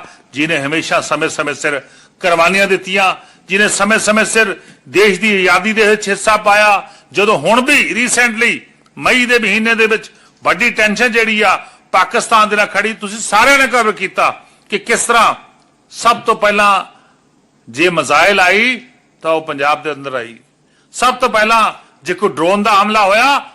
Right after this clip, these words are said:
ਤਾਂ ਪਠਾਨਕੋਟ 'ਚ ਹੋਇਆ, ਜੇ ਕੋਈ ਸਭ ਤੋਂ ਪਹਿਲਾਂ ਕਿਸੇ ਦਾ ਐ, ਅ, ਬੰਬ ਡਿੱਗੇ ਤਾਂ ਉਹ ਪੰਜਾਬ ਵੱਲ ਡਿੱਗੇ, ਜੇਕਰ ਜਹਾਜ਼ਾਂ ਦਾ ਲੜਾਈ ਹੋਈ ਤਾਂ ਉਹ ਸਾਡੇ ਬਾਰਡਰ ਤੇ ਹੋਈ, ਪੰਜਾਬ ਦੇ ਬਾਰਡਰ ਤੇ ਹੋਈ। ਸਾਡਾ ਸਾਢੇ ਪੰਜ ਸੌ ਕਿਲੋਮੀਟਰ ਦਾ ਬਾਰਡਰ ਆ,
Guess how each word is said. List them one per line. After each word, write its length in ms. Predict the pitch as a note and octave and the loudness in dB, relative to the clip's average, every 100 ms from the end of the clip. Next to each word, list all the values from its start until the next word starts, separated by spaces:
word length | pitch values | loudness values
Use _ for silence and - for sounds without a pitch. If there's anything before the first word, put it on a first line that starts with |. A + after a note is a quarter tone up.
| _ - | _ -8
ਤਾਂ 100 | E3+ | -8
ਪਠਾਨਕੋਟ 680 | - E3+ D#3+ F#3 F3 F3 | -6 -6 -4 -4 -6 -10
'ਚ 80 | - | -10
ਹੋਇਆ, 320 | C#3+ C3 - - _ _ _ _ _ - | -16 -16 -16 -20 _ _ _ _ _ -12
ਜੇ 160 | C3+ | -8
ਕੋਈ 160 | E3+ A3 | -4 -2
ਸਭ 180 | A3 A3+ | -2 -2
ਤੋਂ 140 | A#3+ | -2
ਪਹਿਲਾਂ 500 | A3 A3 A3+ A#3 F#3+ - _ _ | 0 0 2 0 0 -6 _ _
ਕਿਸੇ 260 | G#3 E3+ A3+ | -10 -4 -2
ਦਾ 380 | A3+ A3 F#3+ - _ _ _ _ - | 0 0 0 -6 _ _ _ _ -12
ਐ, 200 | F3+ G3 | -8 -8
ਅ, 20 | E3 D3+ E3+ F3 E3 D3 | -8 -20 -12 -6 -6 -8
ਬੰਬ 400 | C3+ E3+ G#3 G#3+ | -4 0 0 0
ਡਿੱਗੇ 420 | A3 A#3+ C#4+ C#4 - _ - | 0 2 2 0 -6 _ -4
ਤਾਂ 80 | |
ਉਹ 120 | F3+ F3+ | -2 -2
ਪੰਜਾਬ 440 | E3+ D3+ D#3 E3 | -4 -2 -2 0
ਵੱਲ 200 | E3 D3 | -2 -6
ਡਿੱਗੇ, 320 | C3 B2+ B2+ C3 _ _ _ - | -14 -18 -20 _ _ _ _ -8
ਜੇਕਰ 280 | F#3 A#3 G3 | -6 -2 -4
ਜਹਾਜ਼ਾਂ 520 | E3 D#3+ F#3+ A3+ A#3 | -2 0 0 2 2
ਦਾ 360 | A#3 G#3+ D#3+ - _ _ | 4 2 0 -12 _ _
ਲੜਾਈ 300 | E3 F3 A3+ | -4 0 0
ਹੋਈ 420 | G#3 A3+ C#4+ C#4+ A3 _ - | 2 0 0 -2 -8 _ -6
ਤਾਂ 80 | |
ਉਹ 60 | F3+ | -4
ਸਾਡੇ 280 | - E3 F3 | -2 -2 -2
ਬਾਰਡਰ 300 | D3+ D3+ D#3 | -4 -4 -6
ਤੇ 140 | D#3 | -12
ਹੋਈ, 260 | A#2 A2 A#2+ _ _ _ _ _ _ - | -14 -16 -20 _ _ _ _ _ _ -2
ਪੰਜਾਬ 440 | F#3 F#3 F#3+ G3+ | -2 0 0 0
ਦੇ 100 | G3 | -2
ਬਾਰਡਰ 240 | E3+ D#3+ D3 | -2 -4 -6
ਤੇ 140 | C3+ | -12
ਹੋਈ। 240 | B2 A#2+ - - - - | -12 -14 -18 -20 -20 -6
ਸਾਡਾ 280 | F#3 F#3 G3+ | -2 0 0
ਸਾਢੇ 300 | G#3+ A3+ A3+ | 0 0 -2
ਪੰਜ 240 | G3+ G3+ | 0 0
ਸੌ 120 | G#3+ | -2
ਕਿਲੋਮੀਟਰ 400 | G#3+ G3+ F#3+ F#3+ | -2 -4 -4 -2
ਦਾ 120 | F3+ | -2
ਬਾਰਡਰ 340 | E3 D#3+ E3 F3 | 2 2 2 2
ਆ, 140 | D#3 | 0